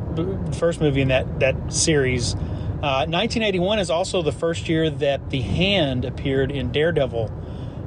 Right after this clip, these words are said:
uh, when Frank Miller was writing. And I think Frank Miller is kind of, I, I believe, very, and largely responsible for sort of the way ninjas are portrayed in comic books,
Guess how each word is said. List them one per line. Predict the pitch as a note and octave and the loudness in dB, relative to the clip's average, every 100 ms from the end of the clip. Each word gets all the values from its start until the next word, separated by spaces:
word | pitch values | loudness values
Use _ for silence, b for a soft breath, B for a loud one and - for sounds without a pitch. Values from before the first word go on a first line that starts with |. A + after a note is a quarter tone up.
| - | -2
uh, | B2+ - | 0 0
when | C3 | -2
Frank | B2+ D#3 D#3 | 0 0 2
Miller | D3+ D#3 | 2 2
was | C#3+ B2+ | 2 0
writing. | C3 B2+ B2 | 2 2 2
And | C3 C3 | 0 0
I | |
think | C#3 D#3 | 0 0
Frank | - E3+ D#3+ | 0 0 0
Miller | D3+ D#3+ C#3+ | 2 2 2
is | B2+ | 0
kind | C#3+ C3+ | 2 2
of, | A#2+ - - - - - - | 2 -2 -6 -6 -6 -6 -2
I, | C#3+ D3+ | 0 2
I | C#3 | 2
believe, | C#3+ G#3 B3+ F#3+ | 2 2 2 2
very, | F3 - - - D3+ C#3 F3+ F#3+ E3+ D3 | 0 0 -4 -2 0 0 2 2 2 2
and | C3+ - - - - - - - - D3+ C#3+ C3+ | -2 -4 -4 -4 -2 -2 -2 -2 -2 0 2 2
largely | D3+ E3+ D#3 | 2 2 2
responsible | D3+ - - D#3 D3+ C#3+ | 2 2 2 0 2 0
for | - C#3+ C3+ | 2 0 0
sort | - D3+ | 0 0
of | C3+ | 2
the | |
way | C3+ D#3 | 2 2
ninjas | D3+ D#3+ D#3 D#3+ D3 C#3 | 0 -2 0 2 2 0
are | |
portrayed | C#3 C3+ - D#3 D3 C#3+ | 0 -2 0 2 4 2
in | C#3+ B2+ | 0 -2
comic | A#2 F3+ G3 E3+ | 0 0 0 0
books, | B2+ A#2+ - - | 0 0 0 -2